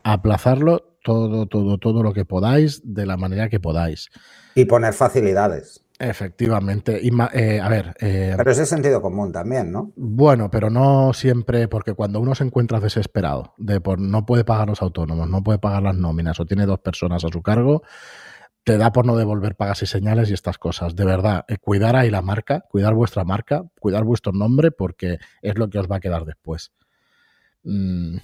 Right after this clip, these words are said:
Speaker 1: no soy nadie para dar estos consejos, pero es como lo vemos nosotros, ¿eh? O como lo veo yo. Eh, si tú cuidas a la gente a la vuelta, que volveremos, de una manera o de otra volveremos, la gente te volverá a llamar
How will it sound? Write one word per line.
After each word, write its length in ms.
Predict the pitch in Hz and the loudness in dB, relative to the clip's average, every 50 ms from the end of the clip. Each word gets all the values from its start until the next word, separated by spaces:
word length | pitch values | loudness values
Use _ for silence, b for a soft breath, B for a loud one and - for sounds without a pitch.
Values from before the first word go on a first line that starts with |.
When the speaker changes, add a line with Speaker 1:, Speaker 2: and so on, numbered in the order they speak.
| _ _ _ _ _ _ _ _ _ - - _ _ | _ _ _ _ _ _ _ _ _ -20 -20 _ _
Speaker 1:
no 300 | - 123 117 113 131 123 | -4 2 6 6 8 8
soy 180 | - 127 117 110 | 6 6 2 2
nadie 240 | 113 117 123 127 117 | 2 2 2 2 2
para 220 | 117 110 107 104 | 0 0 0 -2
dar 80 | 107 98 | -2 -4
estos 220 | - - 104 - | -4 -6 -8 -8
consejos, 460 | - 104 95 - - 117 - - 123 - | -6 -8 -8 -6 -6 -6 -2 -2 -4 -2
pero 140 | - 98 101 | -2 -4 -4
es 40 | - | -4
como 240 | - - 120 113 107 | 2 2 2 2 2
lo 100 | 101 95 | 0 0
vemos 260 | 98 95 101 107 101 | 0 0 0 -2 -2
nosotros, 520 | 92 87 - - 90 80 82 80 76 - | -2 -4 -6 -8 -10 -10 -8 -10 -10 -6
¿eh? 60 | 101 107 | -4 -4
O 180 | 107 98 87 | -2 -2 -4
como 320 | 78 85 - - 90 95 98 | -4 -8 -8 -8 -6 -4 -4
lo 140 | 95 92 | -4 -2
veo 180 | 98 104 113 113 | -2 0 0 0
yo. 220 | 101 78 85 92 90 - _ _ _ _ - | 0 0 0 -2 -2 -2 _ _ _ _ -2
Eh, 360 | 98 87 82 82 82 80 80 - B B B B B B B B B B B B B _ _ _ _ _ - | 0 0 2 2 0 0 -2 -4 B B B B B B B B B B B B B _ _ _ _ _ -10
si 320 | - - - - 120 110 | -6 -6 0 2 2 2
tú 280 | 98 - - 135 139 131 | 2 4 6 6 6 6
cuidas 500 | - - 143 147 139 127 131 120 - - | 6 6 6 6 8 6 4 2 0 -2
a 40 | 117 | -6
la 100 | 113 107 | -6 -6
gente 580 | - - 98 90 87 85 - 90 85 85 87 _ _ _ _ - | -8 -10 -12 -12 -12 -12 -12 -14 -14 -14 -16 _ _ _ _ -12
a 120 | 110 110 | -10 -10
la 120 | 101 95 98 | -8 -8 -8
vuelta, 440 | 98 107 123 131 127 - 170 170 165 | -6 -2 -2 -2 -2 -2 -4 -6 -4
que 160 | - 113 107 | -6 -8 -8
volveremos, 720 | 101 98 95 90 90 87 82 90 104 110 123 135 156 151 | -6 -8 -10 -10 -10 -10 -8 -8 -6 -2 -2 -2 -2 -2
de 120 | 139 110 120 | 2 2 4
una 100 | 117 117 | 4 4
manera 260 | 113 110 107 101 98 | 2 2 0 0 0
o 40 | 98 | 0
de 100 | 98 95 | 0 -2
otra 200 | 92 90 92 90 | -2 -2 -2 -4
volveremos, 680 | 90 92 90 87 90 92 113 113 135 156 180 175 - - | -2 -2 -2 -2 -2 -2 0 2 2 2 2 0 -4 -6
la 180 | - 110 101 92 | -2 -2 -2 0
gente 280 | - 113 107 - 123 | 0 -2 0 0 -2
te 100 | 110 - | -2 -2
volverá 360 | 95 90 90 85 80 82 80 87 | -2 -2 -4 -4 -6 -6 -4 -4
a 40 | |
llamar 360 | 85 78 71 71 78 76 - | -4 -4 -6 -8 -8 -10 -12